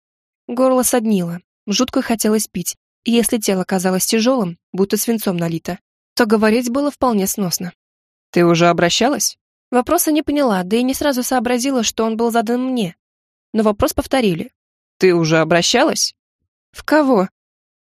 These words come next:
"В единорога". "Знаешь, я вот как-то сомневаюсь, что мой организм к этому предрасположен". Раздражённо огрызнулась на сарказм незнакомца.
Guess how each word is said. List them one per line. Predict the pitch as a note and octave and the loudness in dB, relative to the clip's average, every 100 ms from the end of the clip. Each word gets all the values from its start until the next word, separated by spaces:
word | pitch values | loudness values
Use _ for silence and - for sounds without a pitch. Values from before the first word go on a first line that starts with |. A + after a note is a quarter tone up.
| - | -4
"В | |
единорога". | E3 F3+ F3+ G#3 A#3 E3+ D3+ - _ _ _ _ _ _ | 0 2 4 4 4 2 -2 -12 _ _ _ _ _ _
"Знаешь, | A#3+ B3 F#4 D#4 - - | -8 0 2 2 0 -2
я | C4+ | -2
вот | C4+ | -2
как-то | - D4+ D4+ | -4 -4 -2
сомневаюсь, | - D#4 E4 C#4 G3+ F#3+ | -2 0 0 0 0 -2
что | - A3 | -4 -2
мой | G#3+ | 0
организм | G#3+ G#3 A#3 D4+ D4 B3 | 0 0 -2 -2 -2 -2
к | |
этому | G#3 G3+ G3+ | -2 -2 -2
предрасположен". | G3+ G3 G3+ - A3+ E3+ D#3 D#3+ E3 _ _ _ | -2 -2 -2 -2 -2 -2 -4 -6 -12 _ _ _
Раздражённо | B3 A3+ A3+ A3+ A#3 A#3 G#3+ | -2 0 2 0 0 0 -2
огрызнулась | A3 G#3 A3 A3+ A3 G#3 | -2 0 0 0 -2 -2
на | G3 | -2
сарказм | G3 - F#3 F#3+ | -4 -2 -2 0
незнакомца. | G3 G#3 A#3 A3+ F3+ - | 0 0 -2 -4 -4 -6